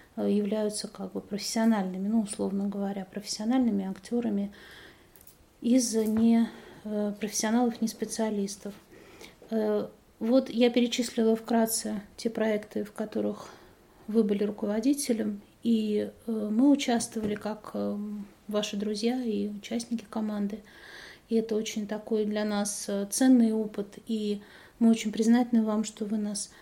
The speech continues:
э, приглашаете. А как вы оцениваете ваши, м,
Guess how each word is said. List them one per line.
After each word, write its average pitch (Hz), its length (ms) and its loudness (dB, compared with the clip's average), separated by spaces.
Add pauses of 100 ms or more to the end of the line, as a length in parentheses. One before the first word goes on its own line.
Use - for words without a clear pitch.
(200)
э, 214 40 -14
приглашаете. 240 880 0 (540)
А 214 440 -2 (800)
как 294 240 8
вы 277 120 6
оцениваете 214 960 -2 (540)
ваши, 214 760 0 (400)
м, 214 480 -2